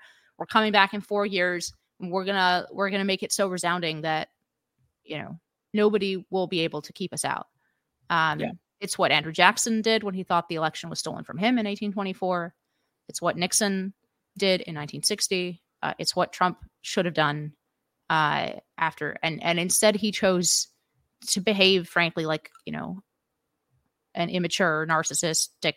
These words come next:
Speaker 1: child. And, um, i-, there were really serious consequences for the country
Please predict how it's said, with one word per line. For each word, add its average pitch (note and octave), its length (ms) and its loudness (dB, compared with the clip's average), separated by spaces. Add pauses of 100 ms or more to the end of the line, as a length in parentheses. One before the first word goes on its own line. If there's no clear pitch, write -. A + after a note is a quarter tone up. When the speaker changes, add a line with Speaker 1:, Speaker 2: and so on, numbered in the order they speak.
Speaker 1:
child. E3 720 4
And, E3 500 -2 (140)
um, F3 480 6 (320)
i-, E3 220 -12 (120)
there G#3+ 200 4
were A3+ 260 10
really G#3+ 400 6
serious G3+ 440 2
consequences E3 520 0
for D3+ 140 -8
the D#3 60 -12
country - 440 -14